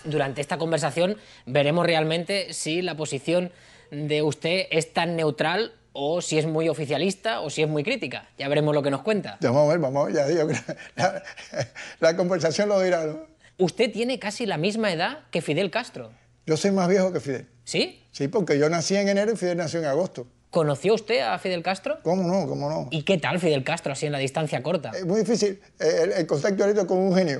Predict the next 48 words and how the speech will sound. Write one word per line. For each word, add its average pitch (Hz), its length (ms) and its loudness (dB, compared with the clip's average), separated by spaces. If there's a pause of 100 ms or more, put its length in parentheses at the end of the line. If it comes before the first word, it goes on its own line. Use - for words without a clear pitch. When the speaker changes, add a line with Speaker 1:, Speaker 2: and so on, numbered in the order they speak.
(120)
Speaker 2:
es 156 80 -8
muy 254 120 -6
difícil. 233 420 -6 (180)
Speaker 1:
Es 156 140 -2
muy 240 160 4
difícil 233 300 2
el 208 100 0
contacto 190 400 0
directo 208 320 0
con 185 140 -2
un 196 80 0
Speaker 2:
Con, 185 100 -6
con 185 80 2
Speaker 1:
genio. 160 200 0
Speaker 2:
genio, 220 200 2
y 175 60 2
Fidel 147 260 2
es 185 60 2
genial. 190 540 0 (140)
Y 143 180 0
Raúl 170 280 4
Roa, 202 280 4
que 151 120 -2
fue 180 500 0
un 170 240 -2
ministro 180 360 -2
de 147 60 2
Relaciones 147 380 2
Exteriores 175 440 0
del 143 180 0
principio 156 360 -4
de 175 60 4
la 151 60 2
Revolución, 151 500 -2 (500)
decía 180 400 2
que 143 180 -2
Fidel 185 320 0
veía 202 300 2
al 151 260 0
doblar 160 260 4
de 190 100 0
la 165 80 0
esquina 151 340 -2 (680)
y 139 100 -2
oye 202 220 4
crecer 185 280 0
la 185 140 4
hierba. 165 400 0